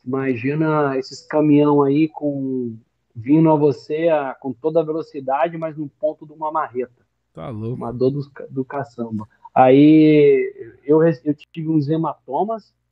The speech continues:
Speaker 1: mas não perfurou,
Speaker 2: E nem fraturou
Speaker 1: não
Speaker 2: coluna.
Speaker 1: quebrou nada.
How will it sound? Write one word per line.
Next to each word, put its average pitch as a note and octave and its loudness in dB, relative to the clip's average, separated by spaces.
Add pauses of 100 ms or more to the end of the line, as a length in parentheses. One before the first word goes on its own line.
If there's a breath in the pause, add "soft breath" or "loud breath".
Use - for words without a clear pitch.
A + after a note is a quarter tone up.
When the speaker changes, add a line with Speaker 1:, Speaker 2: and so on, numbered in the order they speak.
(320)
Speaker 1:
mas C#3 -10
não C#3+ -4
perfurou, E3 -4
Speaker 2:
E C#3+ -16
nem E3+ -8
fraturou G3+ -4
Speaker 1:
não G3+ 0
Speaker 2:
coluna. F3+ -2
Speaker 1:
quebrou D3+ -4
nada. D#3+ -10